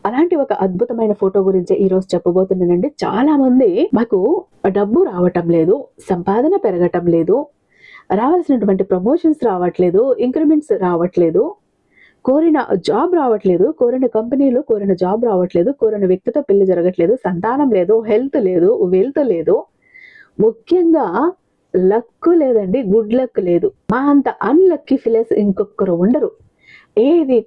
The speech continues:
చెయ్యబోయినా, ఏది పట్టుకున్నా, ఏది ముట్టుకున్నా మాడి మసైపోతుంది. ఒక్కటంటే ఒక్కటి కలిసి వస్తే ఒట్టండి. మా జీవితంలో కలిసి వస్తుంది అన్న నమ్మకం లేదు. అలాంటి ఒక స్థితికి వచ్చేసాం, అలాంటి దరిద్రంలో ఉన్నాం మేము.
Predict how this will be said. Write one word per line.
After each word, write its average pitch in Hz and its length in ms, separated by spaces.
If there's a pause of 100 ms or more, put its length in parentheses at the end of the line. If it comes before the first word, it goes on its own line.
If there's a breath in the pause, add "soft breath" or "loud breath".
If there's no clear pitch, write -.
చెయ్యబోయినా, 269 680
ఏది 220 300
పట్టుకున్నా, 214 600
ఏది 226 260
ముట్టుకున్నా 220 500
మాడి 196 300
మసైపోతుంది. 208 760
ఒక్కటంటే 269 760
ఒక్కటి 269 500
కలిసి 220 280
వస్తే 247 240
ఒట్టండి. 180 600 (320 loud breath)
మా 247 200
జీవితంలో 311 480
కలిసి 269 340
వస్తుంది 254 440
అన్న 226 200
నమ్మకం 247 500
లేదు. 202 300 (200)
అలాంటి 339 320
ఒక 302 140
స్థితికి 311 400
వచ్చేసాం, 226 480
అలాంటి 240 320
దరిద్రంలో 277 600
ఉన్నాం 190 300
మేము. 170 260